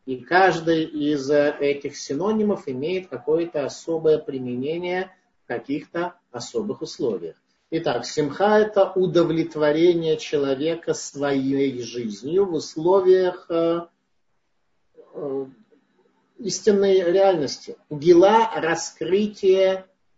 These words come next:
радость от слова легалот, раскрытие радости тайн уже этого мира. «Симха» — это некая связь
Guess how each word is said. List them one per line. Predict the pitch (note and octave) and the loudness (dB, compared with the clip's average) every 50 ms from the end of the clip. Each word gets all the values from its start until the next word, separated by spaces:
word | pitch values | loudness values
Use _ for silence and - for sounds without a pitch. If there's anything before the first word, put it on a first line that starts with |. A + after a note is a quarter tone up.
| _ _ _ | _ _ _
радость | - D3 C#3+ D3 E3 F3 F3+ E3 E3 - - | -6 -2 0 0 2 2 2 2 0 0 0
от | D#3 C#3+ | -2 -2
слова | - F3+ E3+ D3+ D3+ D3+ D3+ | 0 2 2 4 4 4 4
легалот, | D#3 C3 C#3 D#3 D3+ D3+ D3+ C#3 B2 A#2 - - | 2 4 4 4 4 4 2 2 0 0 -2 -4
раскрытие | B2+ B2 B2 - - - E3+ G3 G#3 G3+ - F#3 E3 D3+ | -8 -8 -8 -8 -4 0 0 0 2 2 2 0 2 2
радости | E3 F3 F3 E3 E3 E3 D#3+ - - D#3+ | 2 0 0 0 0 -2 -4 -6 -10 -10
тайн | C#3 - _ - E3+ F3 F3 F3 E3+ F3 F3 E3+ - _ _ _ _ - | -12 -10 _ -4 -2 0 0 0 -2 -2 -4 -8 -10 _ _ _ _ 0
уже | F#3 E3+ E3 C#3+ C3 C#3 D#3 F3+ F#3 G3 F#3+ F#3+ F#3+ - - _ _ _ _ _ _ _ _ - | 2 4 4 2 2 2 4 6 8 8 8 6 4 0 -10 _ _ _ _ _ _ _ _ 6
этого | F3+ D#3+ D3+ C#3 - - C3 B2 C3+ C3+ | 8 8 8 8 4 -2 -2 0 0 0
мира. | C#3 D3 E3+ F#3 F#3+ F#3+ G3+ G#3 A3+ A#3 A#3 - _ _ _ | 0 0 2 4 4 4 4 2 0 0 -2 -6 _ _ _
«Симха» — | - - - - D#3 D3+ D3 C#3+ B2 - - F#3 A3+ B3 A#3 | -16 -14 -8 -2 0 2 2 0 0 -2 -2 -2 0 0 0
это | - - | 0 0
некая | D3+ D3 C#3 C3+ C3 - B2+ A#2+ A#2 | -2 -2 -2 -2 -2 0 0 0 0
связь | A2+ - - B2+ C3+ C#3+ D3+ F3+ F#3 - - - | 0 -4 -6 -2 0 2 2 2 0 -4 -10 -18